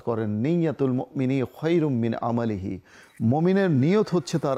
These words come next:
আমলের চেয়ে উত্তম। "Intention of Muslim is better than his action." So let's make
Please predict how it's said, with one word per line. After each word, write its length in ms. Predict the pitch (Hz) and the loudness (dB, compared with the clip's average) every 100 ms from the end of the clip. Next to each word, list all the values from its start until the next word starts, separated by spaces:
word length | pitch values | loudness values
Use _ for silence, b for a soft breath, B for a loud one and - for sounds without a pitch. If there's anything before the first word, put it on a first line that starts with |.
| - | -2
আমলের 400 | 123 131 156 170 | -2 0 2 2
চেয়ে 300 | 127 131 127 - | 0 0 0 0
উত্তম। 540 | 127 _ 143 117 101 - _ B B B B B - | -6 _ -4 -4 -6 -12 _ B B B B B 0
"Intention 560 | 165 151 190 196 202 | 2 4 4 4 2
of 180 | 175 135 131 | 2 0 2
Muslim 360 | 143 147 165 160 | 0 2 2 2
is 220 | 135 107 92 | 2 0 0
better 300 | 135 151 170 | 0 2 2
than 200 | 131 127 | 2 0
his 200 | 123 98 - | 0 -2 -6
action." 420 | 113 104 - 110 95 82 - _ _ _ _ _ _ _ _ - - | -6 -6 -8 -8 -8 -12 -18 _ _ _ _ _ _ _ _ -8 -4
So 200 | 120 - _ 127 | -2 -4 _ 0
let's 380 | 120 143 - 117 | 0 0 -2 -2
make 280 | 120 156 | 0 0